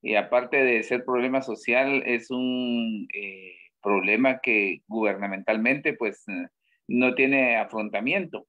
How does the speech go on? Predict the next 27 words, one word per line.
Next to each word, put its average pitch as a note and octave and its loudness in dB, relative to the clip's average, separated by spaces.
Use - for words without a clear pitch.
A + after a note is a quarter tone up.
O - -20
sea, B2+ -2
no A#2+ 0
hay C3+ 2
instituciones, B2+ 0
eh, F2+ -4
creadas B2 2
para G#2 -2
auxiliar G#2+ -2
a G#2 0
esta G#2+ -6
gente B2+ -4
que, F#2 -8
que, E2+ -14
pues, - -18
se F#2+ -4
ha F#2+ -4
caído G#2+ 0
en G#2 -2
abandono, G2+ 0
que, F2 -4
que F#2+ -2
está G2 -2
padeciendo G#2+ 0
de F#2+ -4
enfermedades, F#2 -2
eh, F2 -6